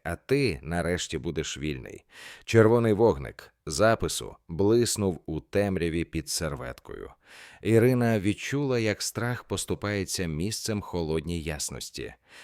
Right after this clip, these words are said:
Серветка з чайною піною лягла до кишені поруч з фотографіями документів.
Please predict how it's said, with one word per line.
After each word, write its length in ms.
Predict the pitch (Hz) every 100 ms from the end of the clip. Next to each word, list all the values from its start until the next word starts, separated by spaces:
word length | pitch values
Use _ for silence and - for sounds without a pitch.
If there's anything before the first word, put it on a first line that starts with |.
| - -
Серветка 800 | - 113 107 147 - 95 78
з 140 | 71 -
чайною 560 | - 113 104 92 82
піною 600 | - 104 113 98 85 80
лягла 480 | 82 82 71 85 92
до 160 | 76 78
кишені 640 | 76 71 85 98 110 110
поруч 520 | - 85 90 87 -
з 80 | -
фотографіями 880 | - 80 78 71 76 76 78 76 78
документів. 800 | 73 - 64 57 57 - 50